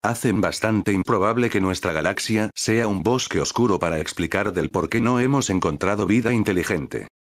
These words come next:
Si existen o no es otra cuestión, pero la respuesta muy probablemente no es el bosque oscuro, afortunadamente.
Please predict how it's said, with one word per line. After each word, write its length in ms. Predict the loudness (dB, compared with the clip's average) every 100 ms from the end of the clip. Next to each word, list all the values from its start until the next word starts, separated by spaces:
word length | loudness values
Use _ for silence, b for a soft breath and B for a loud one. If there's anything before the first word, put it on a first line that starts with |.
| _
Si 220 | -2 0
existen 520 | 0 0 -2 0 -2
o 60 | 0
no 200 | 2 2
es 120 | 2
otra 240 | 0 -2 -2
cuestión, 540 | -2 0 0 2 0 -2
pero 220 | -2 0
la 100 | 0
respuesta 540 | 0 -2 0 -2 0 0
muy 160 | 0
probablemente 720 | 2 2 2 2 2 2 2 2
no 200 | 2 2
es 160 | 2
el 100 | 0
bosque 340 | 2 0 0 -2
oscuro, 440 | 0 0 0 -2 -4
afortunadamente. 1040 | -4 -2 0 2 2 2 0 -2 -6 -8